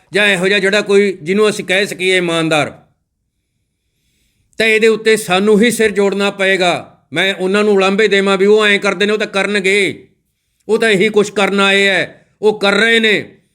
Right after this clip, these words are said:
ਪਰ ਅਸੀਂ ਕੀ ਕਰ ਰਹੇ ਹਾਂ? ਜਿਹੜੇ ਆਮ ਲੋਕ ਹਾਂ ਅਸੀਂ,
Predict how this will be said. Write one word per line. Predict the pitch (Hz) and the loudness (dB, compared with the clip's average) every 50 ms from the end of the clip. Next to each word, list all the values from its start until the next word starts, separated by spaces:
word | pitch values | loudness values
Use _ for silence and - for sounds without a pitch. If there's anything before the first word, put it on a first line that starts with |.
| _ _ - | _ _ -6
ਪਰ | 233 226 - 208 | -2 -2 0 0
ਅਸੀਂ | 202 - 233 254 208 | -2 0 -2 -2 0
ਕੀ | 262 262 | 0 -2
ਕਰ | 214 240 233 | 0 0 0
ਰਹੇ | 233 233 233 233 226 | 2 2 2 2 2
ਹਾਂ? | 220 196 147 113 - - _ _ _ _ _ - | 2 0 -2 -4 -10 -18 _ _ _ _ _ -8
ਜਿਹੜੇ | 165 202 208 | -4 -2 -2
ਆਮ | 185 180 185 190 | 0 0 0 0
ਲੋਕ | 190 196 185 - 190 | 0 0 0 0 -2
ਹਾਂ | 180 180 | -2 -2
ਅਸੀਂ, | 151 156 202 220 | -2 -4 -6 -6